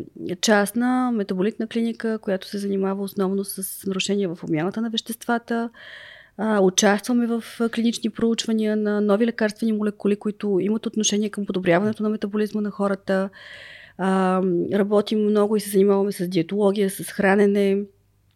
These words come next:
в различни направления на здравето. А, имаме инфузионна част, така популярните ай ви,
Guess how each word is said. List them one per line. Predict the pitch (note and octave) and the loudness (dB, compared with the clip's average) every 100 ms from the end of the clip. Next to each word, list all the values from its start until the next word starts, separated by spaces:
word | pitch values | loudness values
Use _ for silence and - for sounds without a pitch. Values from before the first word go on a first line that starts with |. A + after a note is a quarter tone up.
| - E3 | -10 -4
в | F3+ E3+ F#3+ | 0 0 0
различни | F3+ F3+ G3 | -2 0 0
направления | F3 F3 F3+ E3+ E3+ | 0 2 2 2 2
на | E3+ D#3+ | 0 -2
здравето. | E3+ E3+ F3 F#3+ - A3 A3+ - - - - - | 0 2 2 0 0 0 -2 -8 -18 -18 -20 -12
А, | B3 F#3 | 0 4
имаме | G#3+ A#3 A3 | 6 6 8
инфузионна | G3+ - G3+ G3 G3 G#3+ | 6 6 6 8 8 6
част, | G#3+ A3 G3 G3 F#3+ | 2 4 6 4 0
така | F#3+ G3 | 0 -2
популярните | - G#3 G3 F#3+ F#3+ - G3 F3+ F3+ D#3 | -2 2 4 4 2 2 2 2 2 2
ай | F#3 F#3 | 2 2
ви, | F3+ F3 E3+ F3+ F3+ | 2 4 4 2 -2